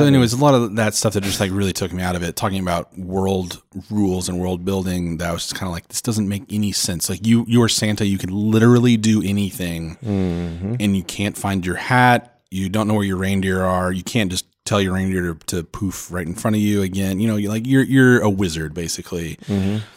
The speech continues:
Speaker 2: So it was like they, they didn't go quite far enough in the development of him being Santa Claus and the wizard, and, uh, they used magic only when it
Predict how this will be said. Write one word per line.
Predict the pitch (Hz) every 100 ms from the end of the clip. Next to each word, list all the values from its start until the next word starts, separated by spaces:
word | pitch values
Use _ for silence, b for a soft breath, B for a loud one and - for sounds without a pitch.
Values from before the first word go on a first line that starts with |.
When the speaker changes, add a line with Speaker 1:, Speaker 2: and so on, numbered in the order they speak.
| b _ _
Speaker 2:
So | - 139 123
it |
was | 120 135
like | 135
they, | 135
they | 123 123 131
didn't | 135 151 135 123
go | 131 120
quite | - - 117 113 -
far | 117 107
enough | 104 95 95 101 - - -
in | 101 98
the |
development | 87 90 92 95 95 92
of | 87 90 85 - - -
him | - 107 92
being | 87 101 110 123 131 135 131
Santa | - 131 123 127
Claus | 131 120 120
and | 120
the | 120
wizard, | 120 123 123 123 120
and, | 104 98 95 90 _ 87
uh, | 55 - -
they | 110 113
used | 104 113 107
magic | 107 107 107 104
only | 104 104
when | 101 98
it | 95